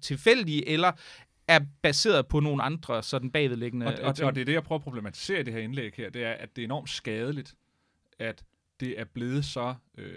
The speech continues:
Speaker 2: anerkendt eller accepteret en forklaringsmodel, at man bare hævder diskrimination eller undertrykkelse, når man ser en forskel. Hvis jeg hævdede, at når jeg fik den løn, jeg gjorde, og den viste sig at være gennemsnitligt, øh, under den almindelige,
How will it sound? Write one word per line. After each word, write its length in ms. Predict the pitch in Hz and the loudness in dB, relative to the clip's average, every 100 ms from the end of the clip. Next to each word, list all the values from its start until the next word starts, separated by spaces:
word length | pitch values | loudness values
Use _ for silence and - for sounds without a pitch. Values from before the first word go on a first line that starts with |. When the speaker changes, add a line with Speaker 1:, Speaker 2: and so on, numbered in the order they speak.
| - | -8
Speaker 2:
anerkendt 640 | 127 147 180 - 120 - - _ _ 127 | -6 -4 -6 -6 -8 -10 -20 _ _ -8
eller 140 | 120 | -6
accepteret 720 | 107 - - - 196 165 143 | -6 -10 -12 -6 -4 -2 -4
en 120 | 120 113 | -6 -10
forklaringsmodel, 840 | - - 135 127 139 120 117 113 - _ _ _ - | -8 -2 -2 -4 -8 -6 -6 -6 -10 _ _ _ -8
at 120 | 127 | -6
man 100 | 113 | -4
bare 160 | 113 117 | -2 -2
hævder 260 | 131 113 | -2 -6
diskrimination 760 | - 113 - 120 107 - 147 131 | -8 -10 -8 -6 -6 -2 -2 -2
eller 200 | 127 120 | -6 -4
undertrykkelse, 580 | 120 135 127 110 104 120 | -4 -4 -4 -6 -6 -8
når 80 | |
man 80 | 110 | -8
ser 160 | - 131 | -6 -8
en 60 | 107 | -6
forskel. 440 | 107 110 - 117 - - - - | -6 -6 -8 -14 -16 -20 -12 -6
Hvis 160 | 135 | 2
jeg 140 | 147 165 | 4 6
hævdede, 460 | 143 143 160 143 - | 4 4 2 -2 -4
at 180 | 120 120 | -10 -6
når 280 | 110 107 | -4 -4
jeg 260 | 101 113 135 | -4 -4 -4
fik 220 | 147 139 | -6 -6
den 120 | 139 | -6
løn, 200 | 120 123 | -6 -4
jeg 140 | 117 139 | -4 -4
gjorde, 260 | 139 123 | -2 -2
og 80 | 117 | -2
den 140 | 127 120 | -6 -8
viste 180 | 127 - | -8 -6
sig 60 | |
at 40 | 120 | -6
være 80 | - | -6
gennemsnitligt, 580 | 120 139 139 107 110 - - | -6 -6 -6 -10 -12 -16 -12
øh, 140 | 110 - | -10 -2
under 260 | 139 139 135 _ _ - 113 | -2 -2 -6 _ _ -18 -8
den 80 | |
almindelige, 400 | 113 110 135 127 | -6 -4 -4 -8